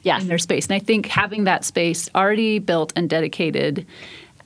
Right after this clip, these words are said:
Speaker 2: um, you know, it's hard for a small town to establish a library. It's hard to get new facilities put together. And so having those buildings already be there, already be designated as library space,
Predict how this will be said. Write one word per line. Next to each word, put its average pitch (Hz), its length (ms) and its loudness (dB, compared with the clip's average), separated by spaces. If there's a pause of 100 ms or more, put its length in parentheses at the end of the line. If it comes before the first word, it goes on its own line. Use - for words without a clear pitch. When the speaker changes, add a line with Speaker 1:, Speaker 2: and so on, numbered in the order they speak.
(140)
Speaker 2:
um, 165 400 2
you 202 100 0
know, 202 60 0
it's - 200 0
hard 220 260 0
for 190 100 2
a 175 40 -2
small 175 260 0
town 170 380 0
to - 120 -6
establish 165 560 -2
a 170 80 0
library. 185 640 0
It's 190 160 -2
hard 165 340 -2
to 190 140 -2
get 170 460 0
new 175 340 0
facilities 226 800 0
put 233 240 -4
together. 220 580 0 (500)
And 190 140 2
so 208 100 0
having 196 340 2
those 190 200 0
buildings 165 760 0 (380)
already 208 400 2
be 165 220 0
there, 151 400 0 (320)
already 202 360 2
be 160 260 0
designated 147 800 0
as 160 240 0
library - 400 -2
space, - 640 -4